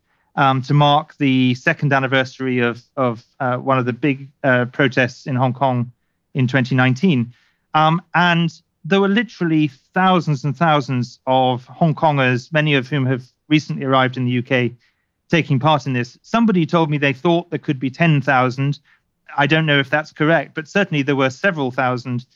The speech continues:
Um, and the spirit that they, uh, had was, was extraordinary. I mean, they were cheerful, they were determined, uh, uh, they were, they were committed.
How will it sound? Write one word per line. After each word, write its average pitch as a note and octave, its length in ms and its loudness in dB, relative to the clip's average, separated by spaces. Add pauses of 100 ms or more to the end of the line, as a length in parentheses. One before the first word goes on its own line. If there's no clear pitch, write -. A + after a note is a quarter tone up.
(320)
Um, D#3 340 2 (320)
and F3+ 440 2 (640)
the F#3+ 160 0
spirit G#3 480 -2
that D3+ 180 -10
they, C#3+ 460 0 (320)
uh, C#3 180 0
had B2+ 380 0
was, D3 320 -2
was D#3+ 160 -4
extraordinary. F3+ 580 0
I B2+ 80 0
mean, C#3+ 140 -2
they C#3+ 160 2
were C#3+ 260 2 (380)
cheerful, E3+ 680 2
they C#3+ 200 0
were C3 420 0 (180)
determined, D3 880 0 (120)
uh, C3 360 2 (380)
uh, C3+ 240 0
they C#3+ 180 2
were, C3+ 480 0
they C#3 100 -6
were C3 120 -2
committed. C#3+ 580 0